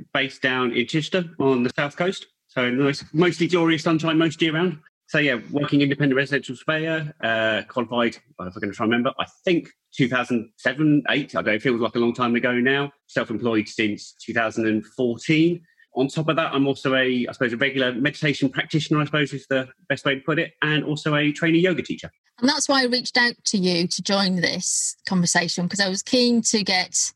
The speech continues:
Speaker 2: more of a male input as well. And I think on LinkedIn, you'd mentioned something about yoga meditation. I thought, "Yes, you're the man." <laughs> You might, you might get some of this and it might not sound too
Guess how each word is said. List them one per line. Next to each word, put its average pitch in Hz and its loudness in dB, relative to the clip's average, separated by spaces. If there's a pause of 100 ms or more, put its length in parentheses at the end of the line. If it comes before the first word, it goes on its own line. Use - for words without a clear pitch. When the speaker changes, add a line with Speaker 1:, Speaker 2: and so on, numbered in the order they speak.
(140)
Speaker 2:
more 190 2
of 180 2
a 185 2
male 185 2
input 170 -2
as 170 -2
well. 170 0
And 185 0
I 196 0
think 214 0
on 196 2
LinkedIn, 185 0
you'd 180 0
mentioned 196 0
something 180 0
about 170 -2 (160)
yoga 175 0
meditation. 170 -4
I 180 0
thought, - -6
"Yes, - -2
you're 196 0
the 190 0
man." 165 0 (520)
<laughs> 330 2 (640)
You 277 2
might, 277 2
you 277 0
might 262 0
get 247 -2
some 220 -2
of 165 0
this 180 0
and 202 2
it 190 -2
might 208 0
not 196 -8
sound 196 0
too 190 0